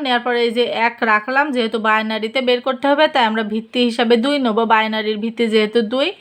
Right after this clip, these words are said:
আর যদি দশমিকে বলতো তাহলে কিন্তু আমরা দশ নিতাম, যেহেতু বাইনারি বলেছে তাই বাইনারির ভিত্তি দুই নেবো। তো এক গুণ দুই পাওয়ার এই যে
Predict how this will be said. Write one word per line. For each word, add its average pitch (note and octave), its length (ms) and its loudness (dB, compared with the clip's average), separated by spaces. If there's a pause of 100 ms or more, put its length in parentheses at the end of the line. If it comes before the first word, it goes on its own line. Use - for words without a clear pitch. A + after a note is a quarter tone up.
(480)
আর A#3+ 180 0
যদি C#4+ 240 0
দশমিকে C#4+ 500 0
বলতো E4 280 0
তাহলে C#4+ 320 4
কিন্তু B3 260 -2
আমরা C#4 200 2
দশ A3 260 2 (100)
নিতাম, G3 320 -2
যেহেতু A#3 300 2
বাইনারি C#4 420 0
বলেছে D4 400 0
তাই B3+ 180 2
বাইনারির G#3+ 580 0
ভিত্তি A3+ 320 -2
দুই C4 260 0
নেবো। F3+ 300 -6 (540)
তো C4 100 0 (220)
এক C4+ 80 0 (120)
গুণ D4 220 -4 (140)
দুই B3+ 200 -2 (120)
পাওয়ার A#3 300 6
এই A3 180 -2
যে G#3+ 140 -2